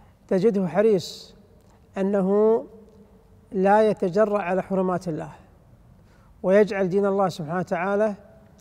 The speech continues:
أمامه دائمًا، ما هو الذي يجوز وما الذي لا يجوز. يجب أن نتقي الله في حياتنا،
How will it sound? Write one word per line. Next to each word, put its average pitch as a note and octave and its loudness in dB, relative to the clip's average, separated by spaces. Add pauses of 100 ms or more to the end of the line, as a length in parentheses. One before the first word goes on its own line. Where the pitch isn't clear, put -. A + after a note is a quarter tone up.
(220)
أمامه G3+ 0
دائمًا، E3+ 0 (1000)
ما F#3+ -2
هو G3 4
الذي G3 2
يجوز G3 2
وما G3 -2
الذي F#3+ 0
لا F#3+ 2
يجوز. E3 -8 (1000)
يجب G#3 2
أن A3+ 4
نتقي G#3 -2
الله F3 0 (1300)
في G#3 0
حياتنا، G3+ 2